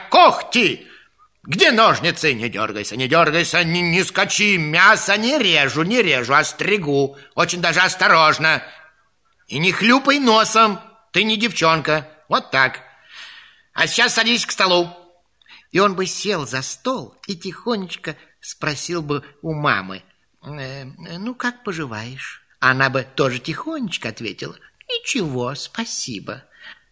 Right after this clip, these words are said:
А я бы немедленно: "Разговорчики за столом.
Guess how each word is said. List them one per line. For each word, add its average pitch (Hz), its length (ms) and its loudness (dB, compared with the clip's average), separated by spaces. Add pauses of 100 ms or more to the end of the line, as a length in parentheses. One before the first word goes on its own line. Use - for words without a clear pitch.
(100)
А 131 160 0
я 120 180 2
бы 123 200 0 (160)
немедленно: 113 680 -4 (180)
"Разговорчики 214 1200 2
за 196 140 -4
столом. 190 560 2